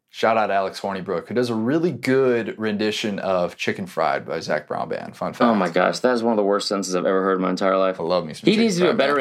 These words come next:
Speaker 2: rendition of strengthening that arm, putting some zip, some velo,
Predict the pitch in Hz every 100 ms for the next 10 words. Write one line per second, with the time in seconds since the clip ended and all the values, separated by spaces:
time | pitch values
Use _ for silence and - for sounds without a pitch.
0 | 120 110 110 107 101 101 92 139 131 120
1 | 110 98 104 113 98 90 _ _ _ _
2 | - 139 120 98 98 107 160 - - -
3 | - _ _ - 117 107 135 156 120 110
4 | 101